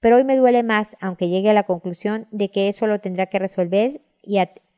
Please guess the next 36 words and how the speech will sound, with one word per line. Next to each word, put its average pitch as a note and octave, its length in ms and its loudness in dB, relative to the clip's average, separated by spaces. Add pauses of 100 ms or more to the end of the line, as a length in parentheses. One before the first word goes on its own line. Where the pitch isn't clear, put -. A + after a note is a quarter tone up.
a F3 180 -8
resolver G3 520 2
él C#4 360 2
y A3 80 2
atenerse G3 540 0
a G#3 40 4
las F#3 160 0
consecuencias. E3+ 680 -6 (720)
Muchas G3+ 360 2
veces A3 280 4
mis A3 220 -2
hijos G#3+ 260 -4
y F3 60 -6
yo G#3 240 4
hemos G3+ 320 -4
ido G3+ 140 2
a G3 60 2
terapia G3+ 380 2
buscando G3+ 420 -2
ayuda, G#3+ 380 0 (300)
pero A3+ 200 6
él B3+ 80 4
jamás B3 320 -4
acepta A#3+ 360 -4
que - 140 -20
comete G3 360 -4
errores G3 500 0
y G3+ 80 -14
cuando F#3+ 280 -4
lo F#3+ 100 0
he G#3 80 -2
tocado, G#3+ 640 -4
le G3+ 160 2
ha G#3+ 80 2
tocado G3 380 -2
ir, C4 220 -2